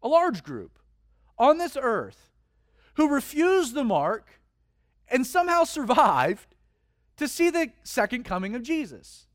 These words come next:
who made it to the end. According to Revelation seven, we know that there will be a hundred and forty-four thousand Hebrew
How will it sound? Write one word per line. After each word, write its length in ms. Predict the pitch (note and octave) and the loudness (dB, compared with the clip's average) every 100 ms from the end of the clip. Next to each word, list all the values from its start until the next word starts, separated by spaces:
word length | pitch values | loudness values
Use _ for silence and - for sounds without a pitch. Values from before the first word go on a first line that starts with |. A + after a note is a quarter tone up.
| _ _ _ _ | _ _ _ _
who 140 | D4+ | 4
made 380 | B3+ C4 C#4+ C4 | 6 6 6 4
it 120 | A3 | -2
to 120 | - A3 | -6 -4
the 160 | G#3+ | -2
end. 380 | G3+ D3+ F#2 - _ _ _ _ _ _ _ _ _ _ _ | -2 -4 -8 -20 _ _ _ _ _ _ _ _ _ _ _
According 260 | C4 D4 | -6 -4
to 80 | F#3+ | 0
Revelation 500 | F3 F#3 E3+ D3+ C#3 | 0 0 -2 -6 -12
seven, 440 | C3+ - F#3+ D3 D3 | -10 -2 -2 -2 -8
we 100 | F3 | -6
know 180 | B3 | -2
that 160 | B3+ A3+ | -2 -2
there 140 | G3 | -2
will 100 | A#3 | -2
be 120 | G3 F3+ | -2 -4
a 60 | |
hundred 380 | D#3 B3+ C#4+ C#4+ | -2 -4 -4 -6
and 180 | B3 G#3+ | -6 -6
forty-four 600 | G#3+ G#3+ G#3+ - G3+ G3 | -2 -2 -4 -6 -4 -4
thousand 640 | - C3+ A#2 B2 D3+ F3 - _ _ _ _ _ _ | -4 -2 -2 -6 -10 -14 -18 _ _ _ _ _ _
Hebrew 440 | - D#4 C#4+ C#4+ | 0 2 2 0